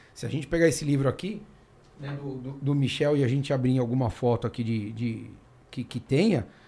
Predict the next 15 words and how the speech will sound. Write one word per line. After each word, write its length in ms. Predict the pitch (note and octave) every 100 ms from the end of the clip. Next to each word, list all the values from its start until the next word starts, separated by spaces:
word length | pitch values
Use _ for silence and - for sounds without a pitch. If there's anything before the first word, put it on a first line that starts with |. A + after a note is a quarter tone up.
| - -
a 60 | B2
gente 180 | F#3+ A3+
vai 100 | F3
ver 100 | E3+
a 60 |
posição 480 | - E3 C#3+ C#3 E3
da 80 | F3+
bicicleta 560 | C#3 - C#3+ C3 C3 C3+
de 100 | B2
cada 260 | D3 C3+
um, 200 | C#3+ A3+
é, 300 | G4+ B3+ F3 - - - -
é 40 | D3
assustador, 640 | C#3+ A3 - E3+ D3+ D#3+
né? 220 | C3+ C3+